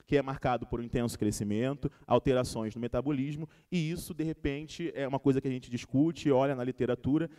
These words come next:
se isso poderia ou não facilitar esse menor ganho de peso nessa primeira fase da adolescência, se isso poderia estar relacionado. Vimos também que as meninas de escolas particulares que desejavam silhuetas maiores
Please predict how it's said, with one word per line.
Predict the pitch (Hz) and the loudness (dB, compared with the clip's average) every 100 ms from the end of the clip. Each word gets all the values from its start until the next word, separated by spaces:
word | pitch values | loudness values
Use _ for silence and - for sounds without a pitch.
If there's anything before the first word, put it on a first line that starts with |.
| _ | _
se | - 170 | -10 -6
isso | 156 - | -6 -6
poderia | - 160 151 143 170 190 | -4 0 2 0 0 -2
ou | 170 170 | -2 -6
não | 131 151 | -6 -8
facilitar | 151 143 - 147 143 - 120 131 - _ | -6 -8 -6 -8 -6 -4 -4 -4 -12 _
esse | 123 - | -4 -2
menor | 135 123 120 139 | -2 -2 0 0
ganho | 117 123 127 | -2 -4 -4
de | 123 | -4
peso | 120 113 120 | -2 0 0
nessa | 113 120 | -2 -4
primeira | 117 113 120 | -4 -2 -2
fase | - 110 110 | -2 -4 -2
da | 117 | 0
adolescência, | 113 120 127 117 95 90 - - _ | 2 2 0 -4 -6 -8 -14 -18 _
se | - 120 | -2 2
isso | 127 | 2
poderia | - 120 123 120 | 2 2 2 0
estar | 117 123 | 0 0
relacionado. | 123 123 123 - 143 92 82 92 _ _ _ _ _ _ _ _ _ - | 2 0 -2 -2 -2 -4 -8 -14 _ _ _ _ _ _ _ _ _ -6
Vimos | 170 226 214 | -2 -2 -2
também | 175 151 143 | -2 0 0
que | 131 | -2
as | |
meninas | 143 139 175 160 | -4 -4 -2 -2
de | |
escolas | 151 139 127 123 | 0 2 2 0
particulares | 120 117 - 117 113 107 - | -4 -6 -4 0 0 -2 -6
que | |
desejavam | 117 117 113 113 117 | -6 -4 -4 -4 -4
silhuetas | - 131 117 113 110 117 | -2 4 6 4 2 -2
maiores | 139 165 113 117 139 - | 0 6 8 8 6 0